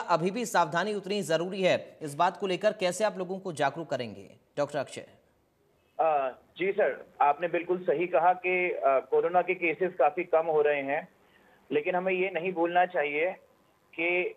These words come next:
Speaker 2: कोरोना की तीसरी लहर कभी भी आ सकती है
Speaker 1: जी।
Speaker 2: और कोरोना पूरी तरह खत्म नहीं हुआ है
Speaker 1: जी।
Speaker 2: तो ऐसे में हमें पूरी, हमें पूरी सावधानी बरतनी है। हमें social distancing का इस्तेमाल करना है, sanitizers का, मास्क का इस्तेमाल करना है।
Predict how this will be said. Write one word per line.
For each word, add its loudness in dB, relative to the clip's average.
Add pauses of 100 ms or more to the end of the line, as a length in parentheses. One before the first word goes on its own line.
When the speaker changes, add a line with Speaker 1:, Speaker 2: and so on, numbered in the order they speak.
(140)
Speaker 2:
कोरोना 4
की -6
तीसरी -4
लहर 2 (260)
कभी 2
भी 2
आ 4
सकती -2
है 2
Speaker 1:
जी। -6 (320)
Speaker 2:
और 4 (140)
कोरोना 4
पूरी -2
तरह 4
खत्म 2
नहीं -4
हुआ 2
है -4 (100)
Speaker 1:
जी। -10 (460)
Speaker 2:
तो 0 (100)
ऐसे 2
में -2 (180)
हमें 2
पूरी, 0
हमें 0
पूरी 0
सावधानी 2
बरतनी 0
है। 0 (320)
हमें 2
social 0
distancing -2
का 8 (460)
इस्तेमाल 2
करना 2
है, 4
sanitizers 2
का, 4
मास्क 2
का 4
इस्तेमाल 2
करना 0
है। 0